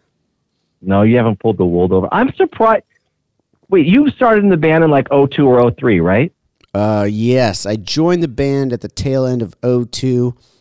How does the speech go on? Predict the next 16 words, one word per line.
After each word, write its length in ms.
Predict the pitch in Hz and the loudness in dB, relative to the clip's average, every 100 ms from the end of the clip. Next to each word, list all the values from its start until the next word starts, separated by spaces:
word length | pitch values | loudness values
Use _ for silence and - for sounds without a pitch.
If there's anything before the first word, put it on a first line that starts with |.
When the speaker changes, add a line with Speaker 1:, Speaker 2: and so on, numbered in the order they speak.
| _ - | _ -10
Speaker 2:
and 340 | 104 104 98 | -6 -4 -4
before 260 | 101 - 101 | -6 -6 -6
we 120 | 110 | -4
went 220 | 107 107 | -4 -4
in 140 | 107 | -4
and 120 | 101 95 | -4 -4
wrote, 240 | 104 98 - | -4 -4 -6
uh, 260 | 92 92 | -4 -4
Wake 180 | 92 98 | -4 -6
in 60 | 95 | -8
the 80 | 98 | -8
Fallen 380 | 92 95 90 | -8 -6 -6
in 60 | 90 | -6
oh 100 | 85 | -8
three. 300 | 78 80 71 - _ _ _ _ - | -10 -12 -12 -16 _ _ _ _ -12
Speaker 1:
Wow. 640 | 101 101 101 165 151 - | -8 -6 -8 -8 -12 -16